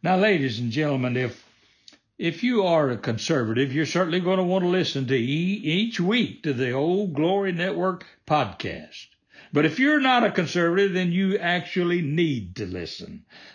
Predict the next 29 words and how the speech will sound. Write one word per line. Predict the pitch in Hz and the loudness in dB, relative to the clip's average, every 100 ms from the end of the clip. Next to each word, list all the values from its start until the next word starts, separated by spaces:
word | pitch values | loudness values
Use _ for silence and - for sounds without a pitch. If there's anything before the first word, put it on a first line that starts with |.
| - | -6
I | 127 170 | -2 0
encourage | 143 185 220 175 110 | 0 2 4 4 0
you | 113 | -4
to | 98 | -4
call | - 156 139 | -2 0 0
your | 120 | -2
friends, | 110 165 175 180 160 | -4 -2 -2 -2 -4
your | 117 | -4
neighbors, | 113 160 175 180 151 | -4 -2 0 -2 -4
and | 127 120 | -4 -2
relatives, | 160 170 180 170 - - - | 0 -2 -4 -8 -10 -12 -2
and | 175 | 0
encourage | 165 - 233 240 175 131 | 2 0 0 0 -2 -2
them | 202 185 127 | -2 0 -2
to | |
listen | 113 139 135 - 135 135 - - - | -2 -2 -2 -6 -6 -8 -12 -20 -6
as | 123 92 | -6 -6
well. | 98 80 71 71 - _ _ - - | -6 -8 -10 -16 -20 _ _ -16 0
If | 180 349 | 0 4
you | 370 | 4
love | 311 226 147 | 4 2 0
good | 185 135 | 0 0
music, | 143 156 101 90 90 | 0 0 -2 -6 -6
by | 110 92 | -6 -6
the | 92 | -6
way, | 110 180 | -4 -2
like | 135 107 - | -2 -6 -10
Sinatra | - 117 113 131 113 165 | -8 -4 0 -2 -2 -6
or | 165 95 92 | -4 -6 -8